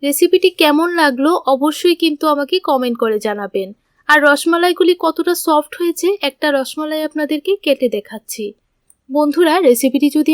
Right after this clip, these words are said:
আপনাদের একটুও ভালো লেগে থাকে তাহলে আমার এই ছোট্ট চ্যানেলটিকে সাবস্ক্রাইব করে আমার পাশে থাকবেন। আপনাদের সাপোর্ট আর ভালোবাসা পেলে আমি অনেকটা দূর এগিয়ে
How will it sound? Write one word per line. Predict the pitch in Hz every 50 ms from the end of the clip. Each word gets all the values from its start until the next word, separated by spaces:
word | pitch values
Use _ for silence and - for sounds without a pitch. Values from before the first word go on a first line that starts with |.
| 311 302
আপনাদের | 302 294 302 285 302 320 311 - - 277
একটুও | - _ - 320 330 311 -
ভালো | - 277 262 269 277 294
লেগে | 294 - 311 311 -
থাকে | 302 302 - 302 381 392 -
তাহলে | 320 277 269 262 262 262 262
আমার | 262 254 269 269 285
এই | 294 -
ছোট্ট | - 320 302 - - 349 349 -
চ্যানেলটিকে | 339 320 330 330 311 339 - 339 - -
সাবস্ক্রাইব | 294 269 - - - 311 302 294 - -
করে | 320 320 311
আমার | 311 339 392 440 -
পাশে | - 226 208 - - 220 - 220
থাকবেন। | 214 196 196 - 196 190 190 214 - _ _ _ _ _ - -
আপনাদের | 285 - - 320 302 339 339 320 - -
সাপোর্ট | 320 277 277 - 311 320 302 339
আর | 330 330 294 -
ভালোবাসা | - 262 269 269 277 294 285 - 320
পেলে | 311 - 302 277 294 339 - -
আমি | 269 269 294 - - - 269
অনেকটা | 277 277 320 311 - - 330 277 254
দূর | 302 359 381 - -
এগিয়ে | 262 226 - 247 233